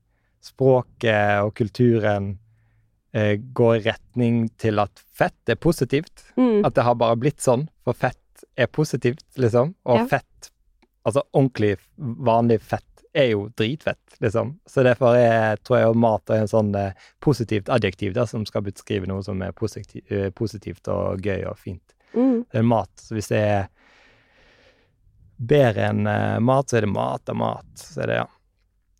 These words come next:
Speaker 1: Eh, mat av bjeff, mat i padden, mat i bollen. Ja. Mange, ja.
Speaker 2: Mange, ja,
Speaker 1: Det er
Speaker 2: mange
Speaker 1: mange,
Speaker 2: varianter.
Speaker 1: mange varianter.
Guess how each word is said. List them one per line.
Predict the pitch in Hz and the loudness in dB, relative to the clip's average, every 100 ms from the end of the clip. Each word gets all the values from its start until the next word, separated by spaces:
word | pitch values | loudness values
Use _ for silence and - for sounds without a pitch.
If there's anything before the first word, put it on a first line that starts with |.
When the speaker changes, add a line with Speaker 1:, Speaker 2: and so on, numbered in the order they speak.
| _ - | _ -10
Speaker 1:
Eh, | 110 101 | -6 -4
mat | 98 101 - | -4 -4 -4
av | 104 | -6
bjeff, | 104 101 - - - | -6 -10 -16 -20 -8
mat | 117 107 | -4 -2
i | 110 | -2
padden, | 104 101 101 98 - - - | -4 -4 -4 -8 -10 -20 -8
mat | 110 - | -6 -6
i | 98 | -6
bollen. | 98 98 98 107 _ _ _ _ _ _ _ _ _ _ _ - - | -6 -4 -6 -10 _ _ _ _ _ _ _ _ _ _ _ -20 -16
Ja. | 120 _ _ _ _ - | -16 _ _ _ _ -2
Mange, | 113 110 101 95 | 0 2 0 -2
ja. | 92 - _ _ _ _ _ _ _ _ _ _ _ _ _ - | -4 -8 _ _ _ _ _ _ _ _ _ _ _ _ _ -4
Speaker 2:
Mange, | 214 196 185 185 - | 0 0 0 -2 -2
ja, | 196 | -4
Speaker 1:
Det | 196 123 | 0 2
er | 120 | 4
Speaker 2:
mange | 110 | 4
Speaker 1:
mange, | 113 | 4
Speaker 2:
varianter. | 104 - 120 117 | 2 0 2 4
Speaker 1:
mange | 117 120 113 | 4 4 2
varianter. | 110 107 101 98 104 | 2 2 0 -4 -8